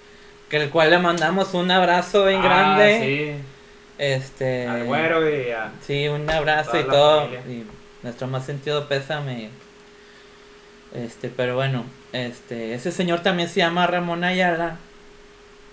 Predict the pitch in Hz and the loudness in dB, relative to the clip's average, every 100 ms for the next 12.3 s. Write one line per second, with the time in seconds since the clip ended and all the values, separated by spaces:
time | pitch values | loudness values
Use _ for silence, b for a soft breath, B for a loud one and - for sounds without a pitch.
0 | - - - B B B B - - 147 | -20 -20 -20 B B B B -20 -16 -6
1 | 135 131 131 139 - - 170 156 147 147 | -4 -2 -2 -4 -8 -6 -4 -4 -4 0
2 | 208 214 208 185 135 120 127 131 - - | 4 4 2 0 -2 -4 -8 -14 -20 -20
3 | - - - - - 131 127 127 151 175 | -20 -20 -20 -20 -12 -8 -6 -4 0 0
4 | 175 185 202 202 180 - - - - 185 | 0 -2 -2 -2 -6 -10 -16 -12 0 4
5 | 240 240 208 180 190 208 226 226 220 170 | 4 4 4 4 2 0 0 0 -2 -4
6 | 147 165 175 190 175 170 196 185 170 165 | -4 -4 -4 -2 -2 -2 -2 0 0 2
7 | 180 190 185 180 151 135 135 - 123 139 | 0 -2 -4 -2 -4 -6 -10 -10 -4 -4
8 | 175 180 180 143 139 165 175 190 135 151 | -4 -6 -6 -4 -4 -6 -6 -4 -4 -4
9 | 175 170 143 113 127 135 - - - - | -6 -8 -8 -10 -14 -18 -20 -20 -20 -20
10 | - - 120 131 120 - - 131 131 127 | -18 -12 -6 -4 -4 -6 -8 -4 -2 -4
11 | 131 127 127 120 117 113 104 104 107 98 | -4 -6 -8 -8 -8 -10 -12 -14 -14 -16
12 | 110 - | -16 -14